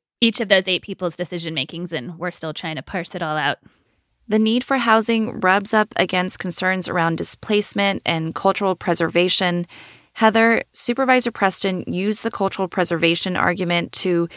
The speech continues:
Speaker 2: stop the conversion of one hotel in Japantown into housing for the homeless. Could there be an argument made that he's not anti-housing, but rather that he's just weighing the real concerns of a community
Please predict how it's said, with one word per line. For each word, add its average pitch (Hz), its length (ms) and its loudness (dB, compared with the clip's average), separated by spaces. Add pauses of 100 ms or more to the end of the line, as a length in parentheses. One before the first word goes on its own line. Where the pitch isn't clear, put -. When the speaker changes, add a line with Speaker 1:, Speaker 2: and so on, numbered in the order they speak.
(180)
Speaker 2:
stop - 440 2
the 269 80 -4
conversion 190 560 0
of 160 240 -4
one 175 240 4
hotel 220 340 2
in 196 80 0
Japantown 175 680 -2
into 170 280 -4
housing 180 420 -2
for 165 140 -4
the 165 80 -6
homeless. 190 600 -2 (640)
Could 262 280 2
there 240 360 2
be 196 440 -2
an - 200 -4
argument 175 480 2
made 156 320 -2
that 165 180 -2
he's 165 260 -6
not 175 320 2
anti-housing, 160 800 -2
but 165 260 0 (420)
rather 240 360 4
that 226 240 2
he's 208 280 -4
just - 340 -6 (220)
weighing 214 320 2
the 214 100 0
real 185 320 0
concerns 180 560 -2
of 175 120 -4
a - 40 -8
community 170 640 -2